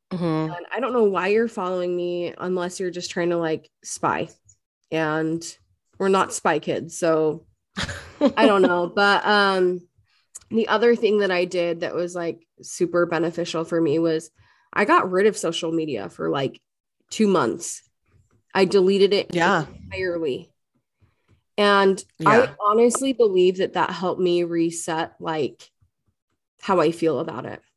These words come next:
Speaker 2: Like, I'm
Speaker 1: That's
Speaker 2: the type now,
Speaker 1: probably
Speaker 2: like, I,
Speaker 1: true.
Speaker 2: I still get on and I will post something sometimes. And sometimes when I get a lot of people that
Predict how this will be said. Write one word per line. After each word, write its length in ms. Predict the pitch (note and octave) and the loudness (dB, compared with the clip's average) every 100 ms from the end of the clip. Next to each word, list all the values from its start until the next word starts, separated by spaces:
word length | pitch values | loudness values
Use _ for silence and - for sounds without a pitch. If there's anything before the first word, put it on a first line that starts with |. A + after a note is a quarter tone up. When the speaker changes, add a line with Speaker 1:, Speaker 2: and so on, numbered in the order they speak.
| _ _ _ _ _ _ _ _ _ _ _ _ _ _ _ _ _ _ _ _ | _ _ _ _ _ _ _ _ _ _ _ _ _ _ _ _ _ _ _ _
Speaker 2:
Like, 180 | F#3+ F#3 | -2 2
I'm 200 | G3+ A3+ | 4 6
Speaker 1:
That's 200 | A#3 - | 6 4
Speaker 2:
the 40 | |
type 160 | G#3+ G3 | -4 -4
now, 120 | A3 G#3 | -4 -4
Speaker 1:
probably 180 | E3 | 0
Speaker 2:
like, 100 | B3 - | 0 2
I, 160 | D#4 F#4 | 2 2
Speaker 1:
true. 140 | - - _ - | -4 -18 _ 0
Speaker 2:
I 140 | D#4 | 4
still 380 | F#4 - A#3+ A#3 | 4 4 4 6
get 220 | A3+ A3 - | 6 2 2
on 460 | F3 F3 G3+ B3 - _ _ _ _ _ | 2 2 0 -4 -8 _ _ _ _ _
and 240 | G3 G3 F#3 | 0 2 2
I 160 | G#3 | 2
will 180 | G#3 G#3+ | 2 2
post 420 | G#3 G#3 F#3+ G3 | 0 -4 -4 -4
something 500 | - A3 G#3 A3 A3 | -4 -4 0 0 2
sometimes. 460 | A3+ A3+ A3 A3 G#3+ | -2 -4 -6 -6 -6
And 100 | G#3 | -6
sometimes 500 | A3+ B3 A#3+ C#4 A#3+ | -4 -4 -2 -4 -2
when 120 | A3+ | 0
I 120 | G3 | 0
get 240 | F#3 F#3 F#3+ | -2 -2 -4
a 80 | G3 | -4
lot 260 | F3 E3 E3+ | -4 -2 -4
of 120 | F3 | -6
people 340 | F#3+ F3 F#3 | -8 -6 -4
that 240 | F3+ E3+ | -2 -4